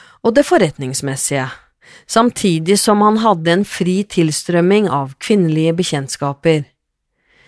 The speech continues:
Sommeren nitten trettifire oppdaget Carlo at Rivera sto i med lillesøsteren hennes Christina.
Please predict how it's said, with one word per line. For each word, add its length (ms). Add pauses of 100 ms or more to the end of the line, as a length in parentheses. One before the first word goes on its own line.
(260)
Sommeren 680
nitten 320
trettifire 800
oppdaget 640
Carlo 460 (100)
at 300
Rivera 580
sto 320
i 240
med 160
lillesøsteren 720
hennes 260
Christina. 640